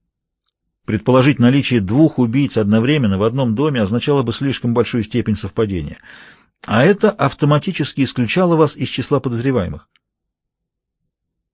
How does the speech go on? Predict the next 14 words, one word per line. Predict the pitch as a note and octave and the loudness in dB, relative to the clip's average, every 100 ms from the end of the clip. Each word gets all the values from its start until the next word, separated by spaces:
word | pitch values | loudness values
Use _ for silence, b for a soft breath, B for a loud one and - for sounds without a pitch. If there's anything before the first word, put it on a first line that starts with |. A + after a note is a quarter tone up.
| _ _ | _ _
Но | G2+ | -8
почему | - A#2+ B2 | -2 2 2
вообще | A#2 - E3 | 2 0 -4
кто-то | D#3+ D3+ C#3 | -2 -4 0
мог | C3 A#2+ - | -2 -2 -4
подозревать | G2+ G2+ A2+ B2+ A2 | -6 -2 0 0 2
меня | G#2+ B2+ | 2 2
в | B2+ | 0
убийстве | A2 C3 - B2 | -2 -4 -4 -6
этих | C#3+ | -4
девушек? | D3 B2+ - E2 _ _ _ _ _ _ _ _ _ _ _ _ _ _ _ | -4 -4 -6 -12 _ _ _ _ _ _ _ _ _ _ _ _ _ _ _
Потому | G#2+ B2+ C#3 | -2 2 2
что | - D3 | 4 4
мотив, | D3+ - F3+ D#3 - | 2 2 0 -2 -6